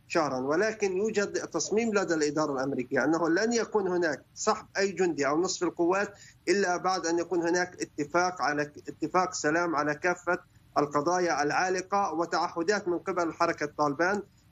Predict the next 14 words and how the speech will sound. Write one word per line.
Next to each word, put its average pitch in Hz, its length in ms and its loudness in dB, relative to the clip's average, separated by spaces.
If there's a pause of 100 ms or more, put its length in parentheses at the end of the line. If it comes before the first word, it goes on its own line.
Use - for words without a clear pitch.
(100)
كما، 180 420 2
آه، 147 360 0
صدر 170 400 0
في 156 100 0
وسائل 147 340 0
الإعلام 143 380 0
الأمريكية، 143 800 0 (320)
آه، 147 460 0 (180)
إن 135 140 2
وقف 160 380 -2
ارتباطها 165 720 -2
بحركات 151 840 0
الإرهاب 139 540 0
العالمية 156 760 0